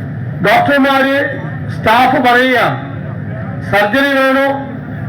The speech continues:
മരുന്നെല്ലാം പുറത്തേക്ക് എഴുതി കൊടുക്കുകയാണ്. പണ്ട് മെഡിക്കൽ കോളേജിൽ അല്ലെങ്കിൽ സർക്കാർ ആശുപത്രികളിൽ അവൈലബിൾ ആയിരുന്ന മുഴുവൻ മരുന്നുകളും ഇപ്പൊ പുറത്തേക്ക് എഴുതി കൊടുക്കുകയാണ്.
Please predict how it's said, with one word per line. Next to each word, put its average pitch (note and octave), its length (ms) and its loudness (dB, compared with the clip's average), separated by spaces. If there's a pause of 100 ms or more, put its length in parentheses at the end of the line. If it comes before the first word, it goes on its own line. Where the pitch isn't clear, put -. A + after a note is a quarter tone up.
മരുന്നെല്ലാം C#4 580 4
പുറത്തേക്ക് C4+ 420 2
എഴുതി C#4 220 2
കൊടുക്കുകയാണ്. C4+ 440 2 (880)
പണ്ട് B3 280 4 (120)
മെഡിക്കൽ C4 300 2 (100)
കോളേജിൽ C4 460 4 (960)
അല്ലെങ്കിൽ B3 280 4 (180)
സർക്കാർ C4+ 360 2 (140)
ആശുപത്രികളിൽ A#3 680 2 (920)
അവൈലബിൾ C4+ 640 2
ആയിരുന്ന C4 400 4 (280)
മുഴുവൻ C#4 340 2 (100)
മരുന്നുകളും C4+ 520 2 (540)
ഇപ്പൊ - 220 -4
പുറത്തേക്ക് C#4 400 2
എഴുതി D4+ 220 4
കൊടുക്കുകയാണ്. C4+ 460 2